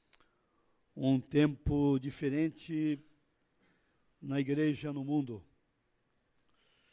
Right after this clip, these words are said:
É uma hora interessante essa.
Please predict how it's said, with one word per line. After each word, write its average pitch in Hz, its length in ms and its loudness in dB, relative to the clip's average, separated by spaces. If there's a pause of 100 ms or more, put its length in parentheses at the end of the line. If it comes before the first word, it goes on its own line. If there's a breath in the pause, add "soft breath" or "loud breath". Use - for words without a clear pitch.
(1300 soft breath)
É 143 80 -12
uma 127 260 -4
hora 143 260 6
interessante 147 680 0
essa. 123 360 -6